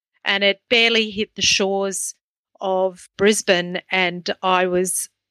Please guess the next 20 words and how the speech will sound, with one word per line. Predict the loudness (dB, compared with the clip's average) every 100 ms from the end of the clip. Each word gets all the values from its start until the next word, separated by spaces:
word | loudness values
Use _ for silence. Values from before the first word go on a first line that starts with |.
| _ -6
alerted | -2 0 2 0 -4
to | -10
the | -12
<laughs> | -16 -6
fact | -6 -6 _ -2
that | -2 0
there | -6 -6
was | -6
a | -6
subclause | 0 0 -2 -6 -2 -2 -2 -4
in | -4 -4 -2
the | 2 2 2 -4 -16 -10
Australian | -6 0 2 2 -2 -6
food | 0 2 2
labelling | 2 0 -2 -8 -6
laws | -2 0 -2 -2
that | -2 -2
says | 0 2 0 -2 -12 _ _ _ -4
that | -2 -2 -4 -8 -8
no | -6 0 2 2 2 -2 -8